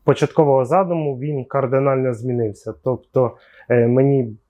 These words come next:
було важко писати якусь фантастичну історію, і від фантастики там залишилось геть зовсім мало, така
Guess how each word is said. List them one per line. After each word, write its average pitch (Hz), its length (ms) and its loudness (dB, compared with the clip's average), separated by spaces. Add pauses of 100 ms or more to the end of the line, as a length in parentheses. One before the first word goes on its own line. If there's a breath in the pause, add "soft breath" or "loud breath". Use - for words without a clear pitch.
(120)
було 127 500 0
важко 131 500 0
писати 123 540 -6
якусь 117 320 -10
фантастичну 151 720 -2
історію, 135 640 0
і 131 180 -2
від 127 160 -6
фантастики 131 640 -2
там 131 360 -4
залишилось 120 640 0
геть 113 480 -2
зовсім 117 440 -2
мало, 107 360 0
така - 320 -10